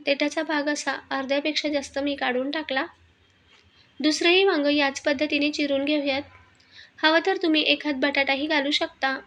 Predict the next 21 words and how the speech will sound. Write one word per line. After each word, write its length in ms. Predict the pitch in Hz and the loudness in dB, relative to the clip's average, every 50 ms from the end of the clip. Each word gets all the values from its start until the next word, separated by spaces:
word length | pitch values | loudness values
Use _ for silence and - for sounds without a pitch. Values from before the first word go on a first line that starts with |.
| _ - | _ 0
वांगं 260 | 277 277 277 294 311 | 0 2 2 0 0
बटाट्यानेही 600 | 339 330 320 311 302 294 277 269 277 277 302 320 | 0 0 0 0 -2 -2 -2 -2 -2 -2 -2 0
मस्त 340 | 302 294 294 269 - - 311 | 0 -2 -2 -4 -4 -4 -4
अशी 220 | 320 311 - - | -2 -2 -2 -2
ही 80 | 294 302 | -2 -2
भाजी 340 | 285 311 302 285 - 294 330 | -2 -2 -4 -4 -2 -2 -2
लागते. 360 | 330 302 - - - 285 302 294 - - - - - - - - - _ _ _ - _ - - - _ _ _ _ _ _ _ | -4 -6 -8 -4 -4 -4 -4 -4 -10 -16 -16 -14 -16 -16 -18 -20 -20 _ _ _ -20 _ -20 -20 -20 _ _ _ _ _ _ _
तर 180 | - 294 302 302 | 4 4 4 6
गोल 200 | 294 320 330 349 | 4 2 2 2
चकतींमध्येच 760 | 339 - 381 320 - - 320 339 349 359 349 302 311 320 - - | 2 2 0 0 0 -2 0 2 2 2 2 0 -2 -4 -2 0
मी 160 | 311 311 - - | 0 0 0 -2
अजून 280 | - 294 277 294 294 302 | -2 -2 0 2 2 4
बारीक 440 | 302 294 285 294 311 339 349 339 359 | 4 4 2 2 2 0 0 0 -2
असे 240 | 320 - - 285 285 | -4 0 0 -2 0
काप 320 | 285 - 285 262 247 - - | 2 0 0 0 0 -4 -2
केले 200 | - 269 254 269 | 0 2 2 2
आहेत. 260 | 277 277 254 285 285 285 - - _ _ _ _ | 2 2 0 -2 -2 -2 -6 -20 _ _ _ _
लांब 280 | 277 285 277 277 294 330 | 4 6 6 6 2 2
वांगं 220 | 320 320 320 339 | 0 2 2 2
असेल 360 | 359 339 311 - 294 277 262 277 | 2 0 2 2 2 2 4 2
तर 120 | 277 269 | 0 0